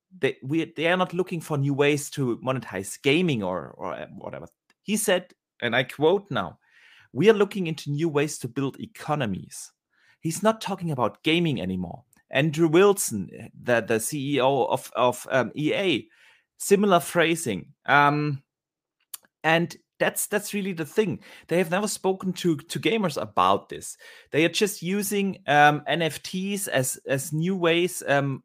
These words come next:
to, to improve their profits. And I get why people are really hesitant towards N F Ts, because if we look at the browser and gaming and mobile gaming market,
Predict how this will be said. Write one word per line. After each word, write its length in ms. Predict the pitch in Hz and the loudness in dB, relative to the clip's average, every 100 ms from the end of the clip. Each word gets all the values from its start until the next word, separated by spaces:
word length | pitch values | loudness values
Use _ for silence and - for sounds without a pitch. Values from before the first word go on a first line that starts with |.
| - | -16
to, 180 | - 147 | -6 -4
to 220 | 135 - - | -4 -6 -6
improve 540 | 165 180 156 143 - | -4 -4 -6 -8 -6
their 80 | 131 | -6
profits. 600 | 120 101 95 - - - _ - - - _ | -6 -6 -8 -10 -18 -18 _ -20 -20 -20 _
And 160 | - 160 | -4 2
I 180 | - 185 | 4 4
get 280 | 180 226 240 | 4 0 0
why 160 | 185 185 - _ - | 0 0 -2 _ -20
people 340 | - 214 202 | -10 -4 0
are 140 | 98 147 | 2 2
really 260 | 175 180 | 0 -2
hesitant 520 | 151 165 165 - 117 | -2 -4 -8 -10 -10
towards 320 | 113 107 110 107 | -8 -6 -6 -6
N 120 | 107 | -10
F 100 | 110 | -12
Ts, 180 | - 104 | -16 -14
because 300 | - 156 - | -10 -10 -8
if 140 | 147 | -2
we 80 | 185 | 0
look 160 | 190 | 0
at 100 | 190 | 0
the 180 | 156 139 127 - | -4 -6 -10 -2
browser 440 | 151 151 202 196 | 4 4 4 0
and 140 | 139 | -2
gaming 480 | 139 156 185 180 175 - | -2 -2 0 -2 -2 2
and 180 | 139 | 4
mobile 320 | 135 190 165 139 | 4 4 4 4
gaming 400 | 123 117 113 110 | 0 -2 -2 0
market, 480 | 90 69 - 123 | 0 -2 -8 -16